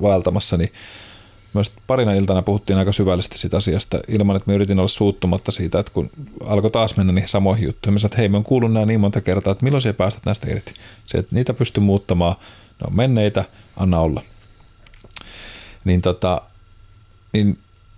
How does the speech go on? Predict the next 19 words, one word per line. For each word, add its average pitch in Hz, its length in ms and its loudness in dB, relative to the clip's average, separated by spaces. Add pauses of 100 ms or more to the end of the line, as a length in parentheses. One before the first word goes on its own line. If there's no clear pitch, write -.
(400)
samalla 127 440 0
tavalla 90 360 2
itse 117 260 -2
huomannut 95 440 2
sitä - 220 -2 (480)
sitten - 240 -2
omaa 139 240 2
isäni - 220 0
kohtaan - 360 -2
siinä 107 220 2
määrin, 92 180 2
että - 100 -6
kun 104 140 -2
hän 101 140 2
on 101 180 2
niin 110 120 2
suuri 113 240 2
sydäminen 101 420 2
ihminen, 98 340 0